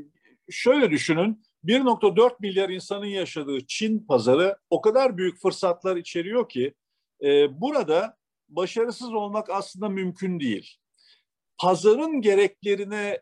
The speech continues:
cevap veremezseniz başarılı olursunuz. Benim görüşüm o. Çünkü pazar çok büyük ve çok büyük fırsatlar var. Ama diğer taraftan da,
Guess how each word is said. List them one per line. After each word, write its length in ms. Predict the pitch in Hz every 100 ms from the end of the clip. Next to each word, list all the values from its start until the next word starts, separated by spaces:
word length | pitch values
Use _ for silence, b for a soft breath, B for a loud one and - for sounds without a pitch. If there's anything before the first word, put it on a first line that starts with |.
| _
cevap 420 | 165 180 196 196
veremezseniz 760 | 202 233 202 151 - 127 107 101
başarılı 440 | 113 - 107 101
olursunuz. 800 | 98 98 - - 87 - - - -
Benim 300 | 139 160 151
görüşüm 440 | 143 135 220 208
o. 200 | 135 98
Çünkü 300 | - 170 185
pazar 380 | - 202 247 254
çok 300 | - 262 -
büyük 260 | 277 427 185
ve 100 | 165
çok 240 | 190 -
büyük 160 | 175 -
fırsatlar 560 | 135 139 123 - 104
var. 240 | 90 78 - _ b b b b b _
Ama 300 | 160 226 269
diğer 280 | 185 214 226
taraftan 600 | 214 208 208 - 262 294 180
da, 240 | 190